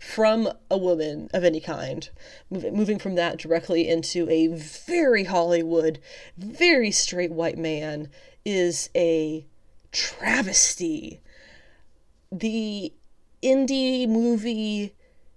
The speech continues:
indie T V show, corny nature of Doctor Who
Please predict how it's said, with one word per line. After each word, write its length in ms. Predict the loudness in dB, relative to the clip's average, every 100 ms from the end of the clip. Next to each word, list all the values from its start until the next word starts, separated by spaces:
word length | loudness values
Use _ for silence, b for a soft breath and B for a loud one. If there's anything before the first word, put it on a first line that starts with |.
| _ 0
indie 280 | 2 2 0
T 200 | -2 -2
V 180 | -2
show, 580 | -2 -2 -2 -2 -2 -2 -8
corny 720 | -14 -2 2 2 2 2 0
nature 760 | 0 0 0 -2 -2 0 0
of 400 | 0 2 2 0
Doctor 500 | -6 -4 -4 -6 -8
Who 520 | -4 -4 -2 -2 -2